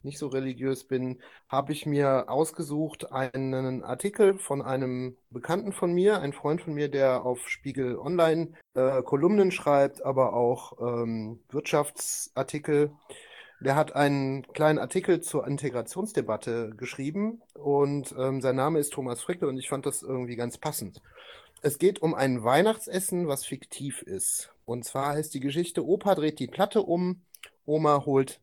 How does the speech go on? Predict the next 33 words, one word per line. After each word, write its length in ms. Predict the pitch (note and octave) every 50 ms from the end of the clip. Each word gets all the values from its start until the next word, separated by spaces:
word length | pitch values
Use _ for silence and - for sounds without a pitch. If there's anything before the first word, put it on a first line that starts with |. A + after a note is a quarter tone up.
| _ -
den 140 | C3 A#2+
Eierlikör. 800 | - - G#2+ A2 G#2+ G2+ F#2+ F2 E2 - - - E2+ D#2+ E2 - _ _ _ _ _ - - - - _ _ _ _ _ -
Heiligabend 760 | - D3+ F3+ F#3+ F3+ - - - B2+ B2+ B2+ C3+ C3 - -
mit 140 | A#2+ A2+
der 80 | - A#2+
Familie. 560 | - - C#3+ B2+ A#2+ G2+ G2 F#2+ F#2 - F#2+ - _ - - _ _ _
Da 160 | - C3+ D3+
werden 260 | D3+ E3+ F3 E3+ F3
nicht 220 | F3+ F3+ F3 - -
nur 180 | F#3+ F#3+ F#3+
Geschenke 460 | F3+ F#3 F3+ - F#3+ F#3 F#3 - - D#2+
ausgepackt. 640 | D#2 F#2 - - - - G#2 G2 - _ - - _ _ _ _ _ _ -
Wo 80 | C3+
man 160 | C3 C3+ B2+ A#2+
schon 180 | - B2 A#2
dabei 340 | A2 G#2 F#2+ A2 A2+ A2 A#2+
ist, 280 | G2+ B2 D#3 - - -
kommen 260 | - - G2+ A2 F2+
auch 140 | F2 B2+ -
Vorurteile 640 | - - D2+ C#2+ F2 F#2 - - G2 F#2+ F2+ F#2
auf 140 | E2 F#2+ -
den 180 | - - G2 F#2
Tisch. 400 | - - G#2 - - - - _ _ _ _ _ _
Ein 120 | - G2
fiktives 680 | - - G#2 - - - D#3+ D#3+ E3 E3 E3 - - - _ _
Weihnachtsessen. 760 | - F#2 F#2 F#2 E2+ E2 - _ - - - - - - - _ _ _ _ _ _ _ _ _ _ -
Der 80 | G#2+
Baum 520 | A2 C3 D3 E3+ F3+ F#3 G3 G3 G3 F#3 -
ist 240 | - C#3+ C#3+ - -
geschmückt, 580 | - - - - G#2 G2+ - - - - - _ _ _
die 60 | -
Kerzen 380 | F2+ - B2+ B2+ - - - A2+
flackern 560 | A2 - C3 D3+ - D#3+ D3+ C#3+ D3 C#3+ C#3+